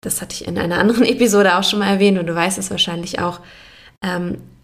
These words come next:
siebzig bis achtzig Prozent unseres Immunsystems, heißt unserer immunbildenden Zellen, die sitzen einfach im Darm,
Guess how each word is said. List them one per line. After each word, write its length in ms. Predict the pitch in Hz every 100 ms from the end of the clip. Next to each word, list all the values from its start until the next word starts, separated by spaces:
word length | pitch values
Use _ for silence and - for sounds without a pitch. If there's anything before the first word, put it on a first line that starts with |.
| _ _ _ _ _ -
siebzig 400 | 165 202 208 240
bis 140 | 262 -
achtzig 420 | 202 - - -
Prozent 400 | - 208 202 196
unseres 400 | 180 180 196 202
Immunsystems, 840 | 208 202 196 185 180 - 170 170
heißt 220 | 175 -
unserer 320 | 185 185 190 -
immunbildenden 1300 | 185 196 226 220 - - - - 165 202 202 196 190
Zellen, 280 | 185 185 180
die 80 |
sitzen 380 | 175 220 220 -
einfach 380 | - 175 160 -
im 340 | - 180 180
Darm, 460 | 170 151 156 190